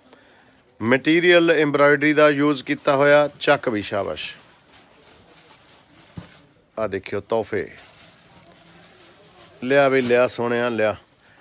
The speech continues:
ਇੱਕ ਹੁਣ ਕੰਮ ਕਰ, ਆਹ ਥੱਲੇ ਨਾ ਮ-, ਮੀਡੀਅਮ range ਦੇ ਜਿਹੜੇ ਕਿ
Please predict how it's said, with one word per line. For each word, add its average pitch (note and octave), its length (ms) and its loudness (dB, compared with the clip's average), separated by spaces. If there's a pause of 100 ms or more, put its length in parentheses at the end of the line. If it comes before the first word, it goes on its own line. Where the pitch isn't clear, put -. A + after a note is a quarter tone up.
(140)
ਇੱਕ D3+ 180 -6
ਹੁਣ E3 140 0
ਕੰਮ E3 280 0
ਕਰ, D#3+ 340 2 (1080)
ਆਹ D3+ 340 2
ਥੱਲੇ D3+ 340 0
ਨਾ F3 300 0 (220)
ਮ-, C#3 300 -2
ਮੀਡੀਅਮ D#3+ 420 2
range D3+ 260 4
ਦੇ D3 280 6 (380)
ਜਿਹੜੇ D#3+ 360 4
ਕਿ D#3+ 240 2